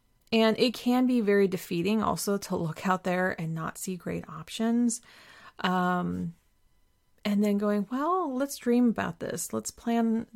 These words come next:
a little bit about this." And I'm not saying everyone has to, like, immediately jump into their planners or, like, make this ten-step,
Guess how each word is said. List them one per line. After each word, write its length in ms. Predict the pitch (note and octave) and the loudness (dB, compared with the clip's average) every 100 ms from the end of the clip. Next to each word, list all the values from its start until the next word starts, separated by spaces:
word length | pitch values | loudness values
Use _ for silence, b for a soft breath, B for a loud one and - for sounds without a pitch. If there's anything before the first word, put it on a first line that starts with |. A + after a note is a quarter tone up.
| G#3 - | -12 -6
a 80 | |
little 240 | F3+ E3+ E3 | -4 -4 -6
bit 180 | E3 D3 | -6 -8
about 360 | - - - | -6 -10 -10
this." 440 | - - - - - - | -12 -10 -8 -10 -12 -4
And 480 | A3 A3 G#3+ G#3+ G3+ B B B B B B - | 0 2 2 2 -2 B B B B B B 0
I'm 80 | A3 | 0
not 180 | D4+ | 2
saying 320 | - D4 C#4 A3 | 0 0 2 2
everyone 600 | G3 G#3 G3 G3+ G3+ G3+ | 4 4 4 2 2 0
has 340 | F#3 F3 - | -2 -4 -4
to, 160 | - F3+ | -6 -4
like, 240 | - - | -4 -4
immediately 600 | F#3 F#3+ G3 F#3+ - F#3 | 0 0 0 0 -2 -2
jump 300 | E3 E3+ E3 | -4 -6 -4
into 220 | E3+ E3 | -4 -4
their 160 | E3+ - | -6 -8
planners 800 | - B3 A#3+ A#3 A3+ A3 G#3 - B B B B | -6 -2 0 2 2 2 0 -6 B B B B
or, 680 | F#3 F3+ F3 F3 F3 E3+ E3 _ _ - | -4 0 0 2 2 0 -2 _ _ -8
like, 640 | F3+ E3+ F3 G3+ - - _ B B B B B B | -6 -4 -6 -8 -12 -20 _ B B B B B B
make 280 | F#3 F#3 - | -2 -2 0
this 220 | G3+ E3+ - | -2 -4 -6
ten-step, 840 | - A3 G#3+ A3 - F#3+ F#3 F#3 | 0 2 4 2 2 4 4 0